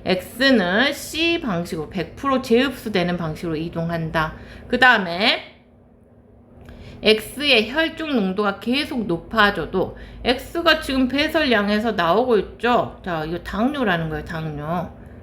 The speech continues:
이거 틀렸고. 그 다음에 A 같은 경우는 자,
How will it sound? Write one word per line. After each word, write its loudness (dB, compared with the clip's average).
이거 -6
틀렸고. -2
그 -18
다음에 4
A 2
같은 -2
경우는 -4
자, -8